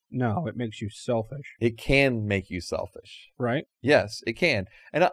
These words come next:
Speaker 2: and, and again <laughs>
Speaker 1: But that's like the, you're
Speaker 2: You
Speaker 1: sa-, you're saying it can, but that's like the logical conclusion
Speaker 2: Conclusion.
Speaker 1: to it, right?
Speaker 2: Sure. Because the,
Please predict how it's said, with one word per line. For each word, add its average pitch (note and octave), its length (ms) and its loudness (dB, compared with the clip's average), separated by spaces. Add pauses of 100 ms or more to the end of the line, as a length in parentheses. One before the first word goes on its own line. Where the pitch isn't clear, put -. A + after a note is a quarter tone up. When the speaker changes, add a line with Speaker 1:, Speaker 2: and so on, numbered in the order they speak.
Speaker 2:
and, E3+ 240 2
and D3+ 100 0
again D3 680 4
<laughs> - 100 -20
Speaker 1:
But E3+ 140 6
that's A3 240 6
like F#3 240 8
the, C#3 160 4 (720)
you're G3 160 6
Speaker 2:
You G#3 60 10
Speaker 1:
sa-, G3+ 120 2
you're A#3+ 160 4
saying A3 300 4
it - 120 -2
can, D#3+ 360 4
but B2+ 140 0
that's E3+ 260 2
like D#3 200 4
the B2+ 80 2
logical C3 600 6
conclusion A2 260 0
Speaker 2:
Conclusion. B2 460 10
Speaker 1:
to G#2+ 180 2
it, F2+ 140 -6 (320)
right? D#3+ 180 6
Speaker 2:
Sure. D3 280 10 (340)
Because D3+ 460 6
the, C3 120 0